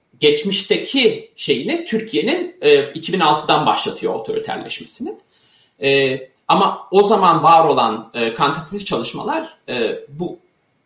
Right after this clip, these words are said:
şeyi gö-, Freedom House gibi hani kantitatif çalışmalar bu otoriterleşmeyi göstermiyordu o zaman. E,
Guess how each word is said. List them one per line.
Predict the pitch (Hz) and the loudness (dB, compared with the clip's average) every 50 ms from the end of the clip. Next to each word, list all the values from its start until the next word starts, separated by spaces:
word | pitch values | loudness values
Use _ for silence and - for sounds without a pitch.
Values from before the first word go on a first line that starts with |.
| _ _ _ _ _ | _ _ _ _ _
şeyi | - - 110 110 - | -4 0 0 2 4
gö-, | - - - - - | 4 2 2 0 2
Freedom | 185 170 143 131 120 | 2 2 2 2 0
House | - - 120 113 113 110 - - 113 | 2 2 4 4 4 2 -2 -4 -4
gibi | - 135 131 110 - - | -2 -2 -2 -2 -6 -8
hani | 120 120 139 | -6 -6 -6
kantitatif | 135 165 139 - - 156 - | -2 -2 -2 -2 -2 -6 -6
çalışmalar | - - - - - 240 185 | -6 -6 -6 -2 -2 -2 0
bu | 190 | 0
otoriterleşmeyi | 165 160 - - 127 - - - - - - - 381 370 359 | -2 0 -2 -4 -4 -4 -6 -8 -6 -8 -8 -6 -6 0 0
göstermiyordu | 427 - - - - 202 - - 254 214 185 - - - | 0 0 0 -2 0 0 0 0 0 -2 -4 -6 -8 -10
o | - | -10
zaman. | - - - - - - - - - _ _ - _ - _ _ _ _ _ - | -10 -12 -12 -12 -12 -14 -14 -18 -20 _ _ -20 _ -20 _ _ _ _ _ 0
E, | 143 147 151 143 143 143 139 139 | 2 6 6 8 8 8 6 4